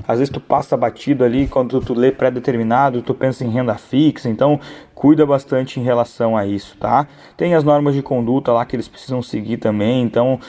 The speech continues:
é algo bem, bem forte, né? Então, ah, tomar muito cuidado quanto a isso, perfeito? Ah, ali, as políticas de investimento é um outro ponto que o, a prova gosta de to-,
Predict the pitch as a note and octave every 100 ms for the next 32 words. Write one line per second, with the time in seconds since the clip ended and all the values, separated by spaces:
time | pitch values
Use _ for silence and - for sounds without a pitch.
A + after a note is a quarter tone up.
0 | - - A2 A2 B2 B2 A2+ A2+ A#2+ C#3
1 | B2 G#2+ - - A#2+ C3 - - A2+ A2+
2 | G2+ A#2 G#2 G#2 A2 B2+ C#3+ D3 - -
3 | - - A2+ A2+ A2+ B2 B2 B2+ B2+ -
4 | B2 A2+ A#2 A2+ A#2+ A#2+ B2 A2 G#2+ -
5 | C#3 A2 - C#3 D3+ - - - - -
6 | - C#3+ C3 C3 C#3+ E3 G3 G3+ F3+ -
7 | E3 E3 F3+ D#3 D#3+ D#3+ D#3+ D3 A#2 C#3
8 | D3+ A#2+ G2+ - B2 B2+ C3 - - C3
9 | C3 C#3 B2+ A#2+ - B2+ A#2+ A#2+ A#2 A#2+
10 | A#2 - A#2 A2+ - B2 G#2